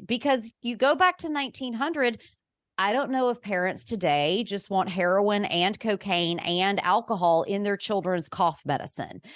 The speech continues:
because that's where we were until we started putting some parameters around drug development.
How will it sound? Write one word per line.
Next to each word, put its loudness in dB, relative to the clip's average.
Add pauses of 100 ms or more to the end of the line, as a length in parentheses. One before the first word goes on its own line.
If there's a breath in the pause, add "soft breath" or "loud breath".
(160 loud breath)
because 2
that's 0
where 4
we -2
were 0 (260 loud breath)
until 0
we -2
started 0
putting 0
some -6
parameters 0
around 2 (320 loud breath)
drug 2
development. 0